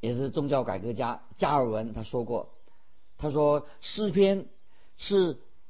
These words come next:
灵魂的告白，是灵魂当中所发出的声音。”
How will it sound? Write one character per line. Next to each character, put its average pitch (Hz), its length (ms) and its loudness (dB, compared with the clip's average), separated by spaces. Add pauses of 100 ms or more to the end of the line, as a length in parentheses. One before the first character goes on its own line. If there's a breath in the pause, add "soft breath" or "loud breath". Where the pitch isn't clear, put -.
(400)
灵 175 460 0
魂 135 340 -2
的 - 260 0 (420)
告 143 220 4
白， 101 320 -2 (460)
是 165 200 -2
灵 143 320 2
魂 127 320 0 (600)
当 156 220 -2
中 135 160 -2
所 107 140 -6
发 123 220 -6
出 127 160 -6
的 107 100 -2
声 120 220 -4
音。” 117 240 -6